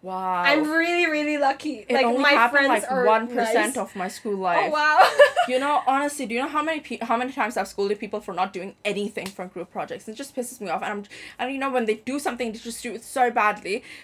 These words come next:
Speaker 1: After you, like, you know, t-, you tell on them.
Speaker 2: Mm-hmm.
Speaker 1: You don't tell, no, you, sorry, you don't tell on them. That's just a bitchy move to do. <laughs> I mean, like, after you tell them that it's not a good thing that they're not doing anything, or, like, you
Speaker 2: Uh-huh.
Speaker 1: know, they'll just do the work even more shit, you know?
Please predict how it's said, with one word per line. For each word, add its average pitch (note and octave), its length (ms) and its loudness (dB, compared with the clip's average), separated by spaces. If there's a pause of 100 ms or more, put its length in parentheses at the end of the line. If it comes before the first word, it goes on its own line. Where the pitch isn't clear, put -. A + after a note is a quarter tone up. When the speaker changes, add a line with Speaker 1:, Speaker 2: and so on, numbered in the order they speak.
(160)
Speaker 1:
After A3 220 -2
you, G3 140 -6 (440)
like, - 260 -8
you F#3+ 60 -6
know, F3 80 -6
t-, B3 160 -8
you G3 140 -8
tell F#3+ 200 2
on D#3+ 140 -4
them. C#3+ 260 -8
Speaker 2:
Mm-hmm. A3 280 -14
Speaker 1:
You G3 60 -4
don't G3 140 -6
tell, F3+ 320 -10
no, F#3+ 220 -12 (160)
you, G3+ 60 -18
sorry, D#3+ 240 -8
you F#3+ 60 -12
don't F3 240 -6
tell B2 100 -6
on G2 140 -12
them. G2 160 -10 (360)
That's - 300 -14 (120)
just - 200 -18
a - 60 -20 (220)
bitchy F3 280 -8
move F#3 180 0
to D4+ 80 -2
do. - 400 6 (280)
<laughs> - 260 -4
I A#3 80 6
mean, A3 100 0
like, G3+ 160 0
after A3+ 180 0
you A#3+ 120 -4
tell G#3+ 320 0
them D#3+ 220 -4
that E3+ 200 -6 (140)
it's - 240 -14
not F3+ 200 -4
a F3 60 -10
good E3+ 340 -8
thing E3 360 -10
that D#3+ 160 -10 (560)
they're - 200 -8
not - 200 -16
doing F3+ 180 -10
anything, F3 400 -10
or, D#3+ 60 -8
like, D#3 220 -6
you E3+ 40 -12
Speaker 2:
Uh-huh. E3 120 -12
Speaker 1:
know, - 20 -20 (420)
they'll F3+ 160 -4
just G3 180 -12
do F#3+ 80 -10
the F3 100 -10
work E3 200 -10 (560)
even F#3 200 -10
more E3 160 -12
shit, - 300 -10
you - 60 -20
know? - 140 -18